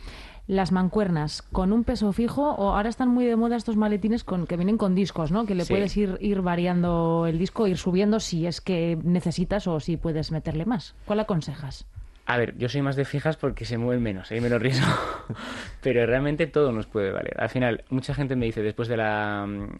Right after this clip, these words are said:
Speaker 2: eh, me dice, "Joder, oye, me gustaría entrenar en casa. ¿Tú llevas a gente en casa?". Claro, nos hemos tenido que adaptar porque después de la pandemia,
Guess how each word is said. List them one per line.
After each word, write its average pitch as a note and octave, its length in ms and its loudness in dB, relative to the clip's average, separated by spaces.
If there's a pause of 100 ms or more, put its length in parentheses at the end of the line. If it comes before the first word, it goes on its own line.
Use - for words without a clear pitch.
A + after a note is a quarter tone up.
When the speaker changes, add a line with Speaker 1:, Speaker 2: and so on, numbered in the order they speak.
(140)
Speaker 2:
eh, A2+ 180 -4
me A2 180 -4
dice, G#2+ 140 -6
"Joder, D3 220 -2
oye, D#3 240 0
me A2+ 140 -2
gustaría A#2 260 -2
entrenar D#3+ 220 -2
en C#3 60 0
casa. B2 200 -6
¿Tú C3 80 -4
llevas E3+ 240 -2
a E3+ 60 -6
gente E3+ 240 -4
en D#3 40 -2
casa?". F3+ 280 -4 (380)
Claro, C3+ 260 0
nos G#2 160 -8
hemos B2+ 180 -2
tenido D3 220 -4
que D#3+ 100 -2
adaptar C#3+ 360 -2
porque G#2 180 -2
después A2+ 200 -2
de B2+ 60 0
la B2+ 100 2
pandemia, C#3+ 520 0